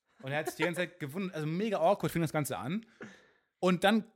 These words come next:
kommen wir zum Finale dieses, dieser ganzen Geschichte. Die führt dahin,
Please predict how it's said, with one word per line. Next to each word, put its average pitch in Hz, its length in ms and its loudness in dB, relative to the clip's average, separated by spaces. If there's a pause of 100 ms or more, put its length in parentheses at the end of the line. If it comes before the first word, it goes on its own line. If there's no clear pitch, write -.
kommen 180 200 4
wir 151 80 2
zum 131 300 2
Finale 147 680 4
dieses, 110 380 -4
dieser 120 260 0
ganzen 131 240 2
Geschichte. 120 360 -2
Die 104 120 -14
führt 135 240 -4
dahin, 151 340 0